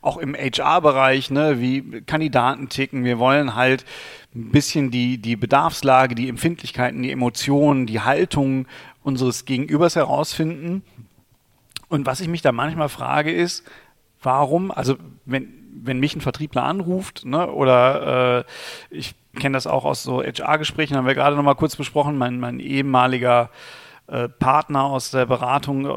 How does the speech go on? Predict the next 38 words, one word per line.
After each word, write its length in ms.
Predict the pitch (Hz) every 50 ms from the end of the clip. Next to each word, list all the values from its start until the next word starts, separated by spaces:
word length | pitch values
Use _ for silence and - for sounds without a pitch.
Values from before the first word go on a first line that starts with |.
| 139 135
in 80 | 147 131
meiner 220 | 131 127 131 131
Vergangenheit, 680 | - - 131 117 139 147 156 156 147 131 135 143 143 135
also 120 | 131 117 120
nicht 160 | 123 123 -
Simon 180 | - 127 123 120
Kucher, 260 | - 214 196 170 156
sondern 200 | 127 127 120 117 120
noch 80 | 117 -
davor, 440 | - - - - 196 196 180 165 - - - - - - - - _ -
ähm, 520 | - 151 143 135 139 143 139 135 - - - _ _ _ _ _ _ _ _ _ _ _ _ _ _ _ _ _ - -
hat 200 | - - - -
bei 100 | - 135
Personal 440 | 131 139 139 123 131 123 127 143 156
gesprochen, 420 | 165 - - 165 160 165 165 - _ _ _ _ _ _ -
immer 200 | - 117 117 113
geredet. 560 | 107 123 - 214 247 - 113 - - - _ _ _ _ _ _ _ _ _ _ _ _ -
Also 180 | - 147 123
der 80 | 120 120
hat 100 | 117 117
eine 140 | 117 123 110
halbe 320 | 113 123 143 175 175 190
Stunde 300 | - - 180 175 190 190
lang 340 | 175 151 143 147 160 175 160 -
bei, 300 | - 135 131 131 135 139
äh, 460 | - - - - 135 131 131 127 127
Personalgesprächen 1400 | 123 - - - 127 117 123 120 127 143 156 151 139 - - - - - 135 123 131 123 123 127 - - - 160 127
gesprochen, 520 | 113 113 - - - 127 139 175 214 190 151
hat 80 | 156
mich 100 | 151 147
danach 260 | - 139 139 143 143
gefragt, 300 | - 139 - - 147 135
"Und 60 | 135 127
wie 60 | 120
fandst 260 | - 151 147 - -
du 40 | 139
den 80 | 127
Kandidaten?" 600 | 113 127 127 123 117 113 117 127 143 - 180 202